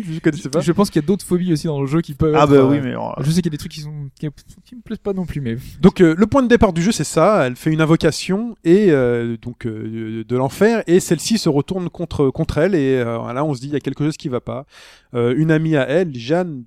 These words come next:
Speaker 1: qui revient du premier épisode, est en difficulté, et Bayonetta se met, euh, en quête, <laughs> bah, d'aller
Speaker 2: De la
Speaker 1: en
Speaker 2: sauver.
Speaker 1: enfer.
Speaker 3: Récupérer l'âme de Jeanne,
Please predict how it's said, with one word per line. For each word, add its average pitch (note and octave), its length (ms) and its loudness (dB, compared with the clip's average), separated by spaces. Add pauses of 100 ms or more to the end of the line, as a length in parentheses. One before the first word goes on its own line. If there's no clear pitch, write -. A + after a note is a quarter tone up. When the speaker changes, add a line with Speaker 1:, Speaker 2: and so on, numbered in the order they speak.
Speaker 1:
qui - 140 -6
revient B2+ 160 -4
du B2+ 100 -12
premier C3 300 -8
épisode, C3+ 340 -2
est G#3 180 2
en G3 60 4
difficulté, F3+ 840 -2
et F3+ 160 4
Bayonetta D3+ 560 0
se - 180 -10
met, C#3 440 -6
euh, B2 180 -8
en B2+ 100 -8
quête, - 420 -4
<laughs> - 40 -18
bah, C3+ 100 -6 (180)
d'aller D3+ 180 2
Speaker 2:
De - 40 4
la - 60 2
Speaker 1:
en - 20 -2
Speaker 2:
sauver. C#3 200 0
Speaker 1:
enfer. C#3+ 380 0
Speaker 3:
Récupérer D3 520 0
l'âme D#3 320 4
de C3 100 2
Jeanne, C3 400 -2